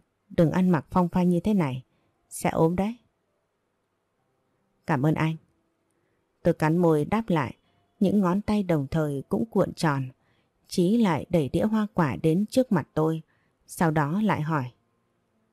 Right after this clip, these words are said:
"Em đến đây có việc gì sao? Sao không đi cùng với Khiêm, hai đứa dạo này thế nào?" "Hôm nay là sinh nhật lớp trưởng, bạn ấy tổ chức sinh nhật ở đây, nhưng nơi này rộng quá,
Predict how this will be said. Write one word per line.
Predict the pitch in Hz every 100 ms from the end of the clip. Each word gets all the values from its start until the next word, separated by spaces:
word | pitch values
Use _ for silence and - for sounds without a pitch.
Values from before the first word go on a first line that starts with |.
| _ -
"Em | - 170
đến | 170
đây | 180 165 160
có | 196
việc | 190 147
gì | - 156 120
sao? | - 160 160 - _ _ _
Sao | - 214
không | 214 202
đi | 208
cùng | - 170
với | 143 202
Khiêm, | - 196 185 -
hai | - 190
đứa | 170 160 208 240
dạo | 196 160
này | 160 147
thế | 214
nào?" | 180 139 135 _ _ _ _ _ _ _ _ _ _ _
"Hôm | 190 170
nay | 170
là | 165 147
sinh | - 190 185
nhật | 151
lớp | 185 233
trưởng, | - 175 127 127 _ _ _ _ -
bạn | 170 151
ấy | 208
tổ | 185 139
chức | 226
sinh | 226 220
nhật | 175 147
ở | 147
đây, | 120 160 165 - _ _ _
nhưng | 185 175
nơi | 170 165
này | 156 139
rộng | - 165 -
quá, | 156 151 208